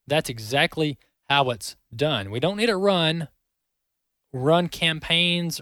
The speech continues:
run elections, run races based on, on pandering based on skin color, pandering based on, you know, sexual orientation and all this nonsense. We need to talk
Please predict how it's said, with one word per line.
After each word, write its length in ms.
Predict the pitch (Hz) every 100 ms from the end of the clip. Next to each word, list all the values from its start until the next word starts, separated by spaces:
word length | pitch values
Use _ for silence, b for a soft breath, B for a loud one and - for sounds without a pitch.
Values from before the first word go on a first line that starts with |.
| -
run 420 | 135 143 160 156
elections, 760 | 127 139 156 - 165 156 147
run 260 | 127 139 147
races 560 | 131 151 160 - 117 107
based 500 | 120 131 165 - -
on, 540 | 123 117 107 104 113 - _ _ _ _ _ _ _ _ - b b b _ -
on 260 | 143 135 120
pandering 600 | - 160 170 170 165 139
based 280 | 139 135
on 120 | 113 107
skin 340 | - 202 196
color, 540 | - 175 175 175 165 - _ _ _ _ -
pandering 540 | 147 165 165 165 156
based 360 | 135 151 151 151
on, 460 | 135 131 127 123 -
you 140 | 139
know, 300 | 127 104 101 - _ _ _ _ -
sexual 680 | - 170 - - 147 147 156
orientation 840 | 160 147 123 - 160 175 - 160
and 120 | 120
all 180 | 123 156
this 220 | 175 156
nonsense. 760 | 127 127 165 180 - 113 107 139
We 120 | 180
need 120 | 269
to 100 | 233
talk 300 | - 165